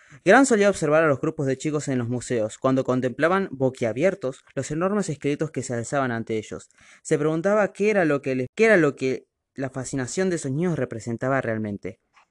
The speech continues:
Al final decidió que a los chicos les gustaban los dinosaurios porque esos gigantescos seres personificaban la fuerza incontrolable de la autoridad importante y amenazadora.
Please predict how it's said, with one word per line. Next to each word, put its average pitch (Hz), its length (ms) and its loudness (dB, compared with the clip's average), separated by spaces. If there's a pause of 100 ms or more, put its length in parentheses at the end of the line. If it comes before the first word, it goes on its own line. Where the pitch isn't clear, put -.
(840)
Al 143 160 2
final 180 240 2
decidió 151 400 2
que 151 140 2
a 131 80 4
los 123 140 -2
chicos 170 260 -2
les 131 120 0
gustaban 147 360 0
los 127 100 0
dinosaurios 127 460 0
porque 139 280 -4
esos 185 220 -4
gigantescos 127 580 -4
seres 165 300 -4 (300)
personificaban 143 680 2
la 135 120 0
fuerza 180 400 2
incontrolable 135 600 2
de 120 100 2
la 113 80 2
autoridad 127 540 0 (540)
importante 151 600 0
y 156 40 6
amenazadora. 113 680 -2